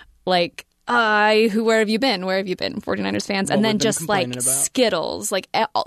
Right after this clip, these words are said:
Speaker 1: every color of the rainbow. We had a Chargers jersey, we had a Broncos jersey, a Steelers jersey. Like, it was all over the place. A <laughs> Jazz jersey. Somebody showed up in a Rudy Gobert jersey. It was like,
Speaker 2: <laughs>
Speaker 1: "What? He,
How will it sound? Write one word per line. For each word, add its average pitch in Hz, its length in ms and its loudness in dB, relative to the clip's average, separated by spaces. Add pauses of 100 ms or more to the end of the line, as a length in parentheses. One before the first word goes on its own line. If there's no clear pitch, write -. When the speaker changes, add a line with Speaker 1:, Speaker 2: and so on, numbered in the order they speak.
Speaker 1:
every 240 300 0
color 208 300 0
of 190 40 -2
the 185 80 -2
rainbow. 180 300 -2
We 180 80 -4
had 180 80 -4
a 180 80 -6
Chargers 240 460 0
jersey, 185 400 -2
we 180 100 -4
had 180 400 0
a 208 60 -4
Broncos 226 460 -2
jersey, 185 420 -4
a 175 40 -6
Steelers 214 540 2
jersey. 180 480 -2
Like, 175 200 -4
it 180 80 -4
was 180 140 -4
all 185 300 0
over 180 180 -2
the 185 100 -6
place. - 500 -10 (360)
A - 60 -2
<laughs> - 0 -
Jazz 254 480 2
jersey. 196 380 0
Somebody 202 320 -2
showed 226 300 -2
up 226 140 -2
in 220 80 -4
a 196 80 -4
Rudy 208 220 0
Gobert 202 400 0
jersey. 190 200 -2
It - 40 -2
was 190 140 0
like, 180 160 -2 (240)
Speaker 2:
<laughs> - 220 -12
Speaker 1:
"What? 240 260 4
He, 226 300 -2